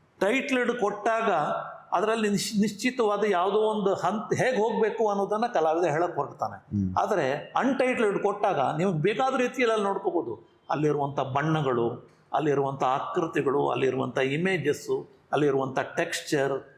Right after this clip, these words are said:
Speaker 1: ಅಲ್ಲಿರುವಂಥ ಚಿತ್ರ ಸಂಯೋಜನೆ, ಅಲ್ಲಿರುವಂಥ ಒಟ್ಟಾರೆಯಾದ ಅಂಶಗಳು, ಇವುಗಳನ್ನೆಲ್ಲ ನೀವು ಇದು ಯಾವ ಭಾವನೆಗೆ ಸಂಬಂಧಪಟ್ಟದ್ದು, ಸಂಗೀತವನ್ನ ಹೇಗೆ ಎಂಜಾಯ್ ಮಾಡ್ತೀರಿ, ಹಾಗೆ ಅಮೂರ್ತ ಚಿತ್ರಗಳನ್ನು ಮಾಡ್ಬೇಕು. ನೋಡಿ, ದೊಡ್ಡ ಸಂಗತಿ ಅಂದ್ರೆ,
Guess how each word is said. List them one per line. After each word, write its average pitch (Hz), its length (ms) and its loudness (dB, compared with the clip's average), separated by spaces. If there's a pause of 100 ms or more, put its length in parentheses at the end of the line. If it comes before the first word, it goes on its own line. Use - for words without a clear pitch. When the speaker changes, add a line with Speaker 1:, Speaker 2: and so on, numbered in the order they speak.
(140)
Speaker 1:
ಅಲ್ಲಿರುವಂಥ 143 520 0
ಚಿತ್ರ 208 420 0
ಸಂಯೋಜನೆ, 135 1000 -4 (100)
ಅಲ್ಲಿರುವಂಥ 151 600 0
ಒಟ್ಟಾರೆಯಾದ 190 960 2 (400)
ಅಂಶಗಳು, 147 500 0
ಇವುಗಳನ್ನೆಲ್ಲ 170 760 2 (580)
ನೀವು 247 180 2
ಇದು 170 120 2
ಯಾವ 160 480 2
ಭಾವನೆಗೆ 180 260 2
ಸಂಬಂಧಪಟ್ಟದ್ದು, 151 1000 -2 (120)
ಸಂಗೀತವನ್ನ 226 800 0
ಹೇಗೆ 196 280 2
ಎಂಜಾಯ್ 185 380 2
ಮಾಡ್ತೀರಿ, 135 800 -2
ಹಾಗೆ 185 280 0
ಅಮೂರ್ತ 160 520 -2
ಚಿತ್ರಗಳನ್ನು 151 480 -2
ಮಾಡ್ಬೇಕು. 123 480 -6 (240)
ನೋಡಿ, 196 520 0 (380)
ದೊಡ್ಡ 190 320 0 (300)
ಸಂಗತಿ 175 420 0
ಅಂದ್ರೆ, 131 520 -2